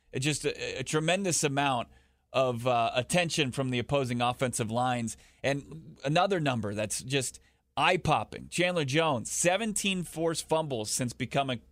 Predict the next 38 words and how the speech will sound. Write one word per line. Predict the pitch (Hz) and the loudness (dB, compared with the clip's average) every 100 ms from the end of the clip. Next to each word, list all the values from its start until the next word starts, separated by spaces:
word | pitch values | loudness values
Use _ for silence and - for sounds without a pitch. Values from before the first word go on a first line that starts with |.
| - - | -14 -12
a | |
Cardinal. | - 170 147 117 95 - _ - | -4 0 0 0 -4 -10 _ -2
That's | 143 - | 0 0
tied | - 160 160 - | 2 2 2 0
for | 143 | -4
third | - 170 180 165 | -2 0 2 2
most, | 156 151 117 - - _ _ - | 0 0 -2 -8 -16 _ _ 0
uh, | 127 117 | 0 2
with | 131 - - _ - | 0 -2 -6 _ -2
Aaron | 143 147 | 0 0
Donald. | 127 127 110 - - | 0 0 -2 -6 -6
That | 131 139 | -2 2
guy's | 151 127 | 0 0
a | |
pretty | 117 139 | -2 0
impressive | 120 107 120 - 104 | 0 0 -2 -2 -4
guy. | 107 | -2
He's | 117 131 | -2 0
got | 139 113 | -2 -2
three | 131 123 | -2 -2
Defensive | 120 127 113 110 | -2 -4 -6 -6
Player | 131 123 | -4 -2
of | 113 | -2
the | |
Years | 110 104 | -4 -4
himself. | 104 - 123 110 - - - | -8 -2 0 0 -6 -8 0
Only | 156 | 0
Khalil | 156 160 160 143 | 2 2 2 2
Mack | 139 139 - - _ _ | 2 2 0 -8 _ _
and, | - 127 | 0 0
uh, | 120 117 | 2 0
Yannick | 110 101 135 143 135 | 0 0 2 2 0
Ngakoue, | 131 120 135 135 139 135 127 - _ | 0 0 0 2 2 2 -2 -10 _
they | - 123 | -2 2
have | 135 120 | 0 0
more. | 127 127 101 - - _ _ | 0 0 -2 -6 -18 _ _
Chandler | - 175 185 196 | -2 2 2 2
Jones, | 156 151 156 139 117 110 | 0 2 2 2 0 -4